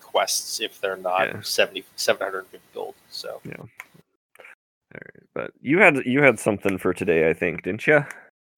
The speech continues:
Speaker 1: I have a topic that is,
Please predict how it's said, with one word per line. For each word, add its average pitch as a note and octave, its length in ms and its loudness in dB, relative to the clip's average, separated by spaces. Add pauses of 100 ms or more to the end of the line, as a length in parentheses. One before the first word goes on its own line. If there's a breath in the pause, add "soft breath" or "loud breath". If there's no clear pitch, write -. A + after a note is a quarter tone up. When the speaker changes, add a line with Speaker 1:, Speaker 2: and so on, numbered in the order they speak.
Speaker 1:
I G#3+ 600 4
have D3 760 2
a B2 400 0 (160)
topic - 720 -4 (260)
that G#2 220 4
is, G#2 680 -6